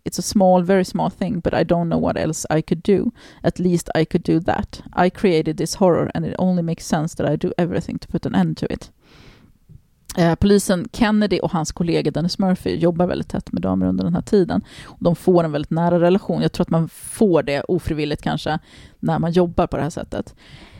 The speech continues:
Eh, men de har svårt att ogilla honom för att han är en väldigt likable person. Och de upplever honom som väldigt ärlig, rak på sak. De säger också att han är oförmögen till att lura sig eller ljuga. Alltså han verkar sakna den förmågan. Fast det gör han ju egentligen inte, för han har ju ljugit i det för-, tidigare.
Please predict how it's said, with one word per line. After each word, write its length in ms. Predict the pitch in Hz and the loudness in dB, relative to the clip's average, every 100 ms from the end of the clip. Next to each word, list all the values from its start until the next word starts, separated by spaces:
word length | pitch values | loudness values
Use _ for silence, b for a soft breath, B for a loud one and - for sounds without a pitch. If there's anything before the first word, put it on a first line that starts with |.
| B | B
Eh, 300 | - - - | -4 -2 -2
men 140 | 185 - | 0 2
de 160 | 208 | 4
har 60 | 233 | 4
svårt 360 | - 196 175 | 4 2 2
att 100 | 165 - | 0 2
ogilla 380 | 233 226 294 160 | 2 4 4 2
honom 300 | 139 - - | -2 -6 -6
för 80 | - | -4
att 60 | |
han 200 | - - | -2 0
är 180 | 214 180 | 0 0
en 80 | 180 | -2
väldigt 200 | 135 175 170 | -4 -2 0
likable 320 | 147 - 180 175 | 0 0 0 0
person. 640 | - 240 165 - - 220 - - | 2 2 2 -4 -2 -2 -2 -12
Och 460 | - 151 - _ 165 | -6 -6 -8 _ -4
de 260 | 160 175 175 | 2 2 4
upplever 300 | 175 175 160 | 2 0 2
honom 240 | 180 151 | 0 -2
som 140 | - 165 | -2 -2
väldigt 220 | 156 156 - | 0 0 2
ärlig, 520 | 175 156 151 165 170 | 2 2 2 0 2
rak 220 | 151 - | 2 0
på 60 | - | -6
sak. 500 | - 147 190 - - | 0 2 2 -2 -8
De 120 | 160 | -6
säger 240 | 160 160 147 | 0 2 2
också 180 | - | -2
att 60 | - | -6
han 120 | 160 | -4
är 60 | - | -2
oförmögen 480 | 185 - 180 180 160 | -2 0 0 0 -2
till 120 | 151 | -2
att 60 | 156 | 2
lura 300 | 170 151 156 | 2 2 0
sig 120 | 175 | 2
eller 120 | 165 | 2
ljuga. 360 | 185 180 196 143 | 2 2 2 0
Alltså 180 | 151 | 0
han 80 | 165 | -2
verkar 200 | 160 170 | -2 -6
sakna 440 | - 180 156 - 165 | -2 0 0 -4 -4
den 140 | 160 | -4
förmågan. 640 | - 226 262 247 214 - | 4 6 8 6 4 0
Fast 160 | - - | -6 -2
det 80 | 220 | 4
gör 280 | 247 240 | 6 6
han 120 | 185 151 | 2 -2
ju 40 | |
egentligen 260 | 151 160 180 | -6 -4 -6
inte, 120 | 170 | -6
för 80 | - | -4
han 100 | 170 | 0
har 60 | 190 | 2
ju 60 | |
ljugit 360 | 202 226 226 247 | 4 4 4 0
i 40 | |
det 60 | - | -2
för-, 180 | - 220 _ _ _ | 0 -2 _ _ _
tidigare. 500 | - 233 254 - 87 | 0 2 4 2 -2